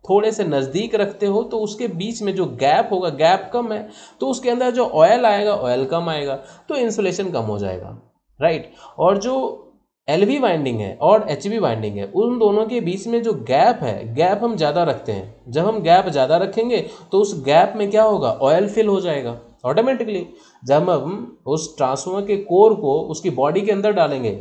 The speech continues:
transformer की body के अंदर, आप उस video को देखना, उसमें मैंने, अ, अ, पूरा open था, transformer को open किया हुआ था और practical video था, open किया हुआ था और, अ, maintenance के लिए आया हुआ था। तो वहाँ पर मैंने आपको बताया है,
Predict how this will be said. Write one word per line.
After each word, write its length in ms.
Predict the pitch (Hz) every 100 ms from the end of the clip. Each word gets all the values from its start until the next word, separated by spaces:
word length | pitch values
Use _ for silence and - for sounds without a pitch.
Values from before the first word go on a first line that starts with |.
| -
transformer 380 | 135 147 180 185
की 80 |
body 260 | 165 151 165
के 80 | 180
अंदर, 240 | 151 113
आप 220 | - 143
उस 140 | 185 185
video 260 | 160 180
को 100 | 185
देखना, 440 | 175 180 139 101 - - _ _
उसमें 220 | 156 180
मैंने, 260 | 190 190 196 185
अ, 120 | -
अ, 420 | 127 123 - - 123
पूरा 320 | 175 185 143
open 440 | 139 160 220 220
था, 80 | 190
transformer 480 | 135 139 147 185 180
को 120 | 180 139 123
open 240 | 143 185
किया 160 | 190 165
हुआ 180 | 135 123
था 140 | 127 202 - _ _ _ _ _ _ -
और 100 | 127
practical 520 | 143 143 143 170 190
video 280 | 175 175 180
था, 140 | 170
open 420 | 156 143 147 180
किया 140 | 180 170
हुआ 160 | 165
था 160 | 156 160 - - _ _ _ _ _ -
और, 280 | 120 117 117
अ, 480 | 110 110 113 - _ -
maintenance 560 | 131 139 160 175 180
के 80 | 185
लिए 120 | 165
आया 100 | 151
हुआ 140 | 143 135
था। 160 | 135 165 - _ _ _ _ _ _ -
तो 100 | 190 202 185 - - _
वहाँ 260 | 135 175 233
पर 120 | 233
मैंने 180 | 202 190
आपको 220 | 175 165
बताया 300 | 131 120 104
है, 240 | 98 107